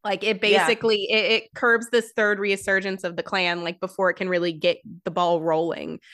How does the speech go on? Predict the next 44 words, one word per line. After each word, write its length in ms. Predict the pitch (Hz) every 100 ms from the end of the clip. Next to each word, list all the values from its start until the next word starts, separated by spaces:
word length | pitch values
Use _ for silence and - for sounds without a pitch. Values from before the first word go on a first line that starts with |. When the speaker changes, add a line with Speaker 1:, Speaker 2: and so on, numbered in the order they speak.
| -
Speaker 2:
Mm-hmm. 260 | 180 180
Speaker 1:
Because 240 | 185 214 214
all 160 | 202
of 60 | 202
a 40 | 196
sudden 280 | 240 214
it 120 | 202 196
goes 200 | 190 190
from 160 | 202
being 300 | 196 185 185
like, 540 | 185 185 185 185 185 - _ _ _ _
you 160 | 208
know, 440 | 190 170 160 160 - _ _ _ -
"Is 240 | 214 185
life 320 | 190 190 208
super 400 | 208 - 254 247
shitty?" 600 | 214 - - 233 262 349 605 587 - _
Well, 140 | 330 349
yeah, 140 | 381 571 539
life's 340 | 254 208 208
super 220 | - 214 208
shitty. 480 | - 214 190 -
"Do 100 | -
you 240 | 214 220 330
not 200 | 349 -
understand 800 | 254 277 247 - 240 311 359 269
that, 200 | 233 -
like, 300 | 214 214 214 220
uh, 120 | 220
people 360 | - 277 285 247
live 160 | 277
different 320 | 240 269 277 226
lives?" 440 | 208 220 320 392
No, 380 | 339 466 698 494
I 120 | 226
don't 280 | 240 480 605 554
understand 360 | 403 - 262
that 60 | 262
people 240 | 240 196
live 160 | 196 180
different 300 | 180 180 170
lives. 600 | 175 156 165 - - - _ _ -
<laughs> 80 | 233
Like, 320 | 220 -